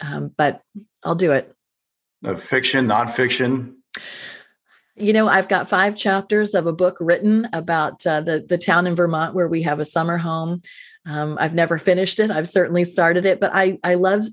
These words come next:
Speaker 1: telling stories so much that I think it would probably, the first book would probably be telling someone's story. I was talking with N F L Hall of Famer Alan Faneca on this podcast, and I said,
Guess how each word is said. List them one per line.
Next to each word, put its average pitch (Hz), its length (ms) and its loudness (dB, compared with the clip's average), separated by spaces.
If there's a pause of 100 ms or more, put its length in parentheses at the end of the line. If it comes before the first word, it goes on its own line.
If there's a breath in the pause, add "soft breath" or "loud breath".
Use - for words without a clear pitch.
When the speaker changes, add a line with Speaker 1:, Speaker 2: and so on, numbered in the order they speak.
(100)
Speaker 1:
telling 202 280 0
stories 190 520 2
so 220 140 0
much 214 320 0
that 180 80 0
I 170 100 2
think 180 260 -2
it - 60 0
would 170 160 -2
probably, 175 960 0
the 160 140 -6
first 208 400 0
book 143 240 -2
would 156 160 0
probably 165 460 0
be 147 420 0 (400 loud breath)
telling 180 380 2
someone's 160 360 0
story. 160 380 2
I 135 60 2
was 147 120 -2
talking 160 440 -2
with 139 260 -4
N 160 80 -4
F 151 160 -4
L 151 160 2
Hall 151 220 0
of 151 80 -6
Famer 156 280 -2
Alan 147 280 0
Faneca 147 460 -2
on 143 140 0
this 147 160 -4
podcast, 147 720 0
and 143 120 -4
I 147 80 -2
said, 151 260 -2